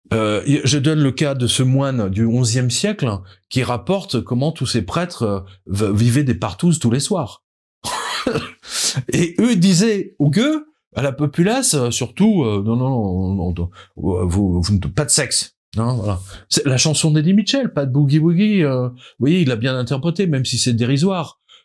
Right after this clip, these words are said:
Mais c-, ça reflète toute une époque. C'est celle d'Eddie Mitchell, mais c'est celle de nos parents, grands-parents, et ainsi de suite. Vous, vous me suivez ? Euh, Carmina, euh, vous savez l'œuvre de Karl Orff,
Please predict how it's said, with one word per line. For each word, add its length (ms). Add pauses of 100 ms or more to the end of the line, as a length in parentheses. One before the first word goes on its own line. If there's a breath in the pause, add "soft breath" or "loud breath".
(120)
Mais 260
c-, 420
ça 160
reflète 460
toute 200
une 120
époque. 480 (420)
C'est 200
celle 200
d'Eddie 240
Mitchell, 460 (240 loud breath)
mais 80
c'est 140
celle 200
de 120
nos 180
parents, 360
grands-parents, 540
et 60
ainsi 240
de 40
suite. 380 (300)
Vous, 160
vous 100
me 60
suivez ? 340 (800 loud breath)
Euh, 180
Carmina, 800
euh, 160
vous 80
savez 260
l'œuvre 320
de 120
Karl 440
Orff, 380